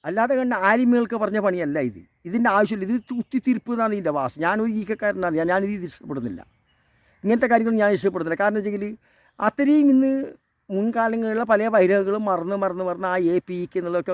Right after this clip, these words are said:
ഇപ്പോൾ നമ്മളൊക്കെ, നമ്മളൊക്കെ എ പി ഇ കെക്കാർ മദ്രസും സം-, ഇതാണ് ഇവിടെ എ പിക്കാരൊന്നുമില്ല. പക്ഷേ ഇവിടുത്തെ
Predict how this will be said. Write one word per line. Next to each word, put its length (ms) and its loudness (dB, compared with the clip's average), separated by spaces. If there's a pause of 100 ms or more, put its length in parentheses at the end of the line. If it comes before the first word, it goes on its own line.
(140)
ഇപ്പോൾ 160 -2
നമ്മളൊക്കെ, 340 -2 (580)
നമ്മളൊക്കെ 340 4 (100)
എ 20 8 (100)
പി 100 0 (300)
ഇ 100 0
കെക്കാർ 260 -4 (420)
മദ്രസും 380 -2 (160)
സം-, 240 -2
ഇതാണ് 280 2
ഇവിടെ 180 0 (140)
എ 40 0 (140)
പിക്കാരൊന്നുമില്ല. 500 -2 (440)
പക്ഷേ 180 -4
ഇവിടുത്തെ 260 2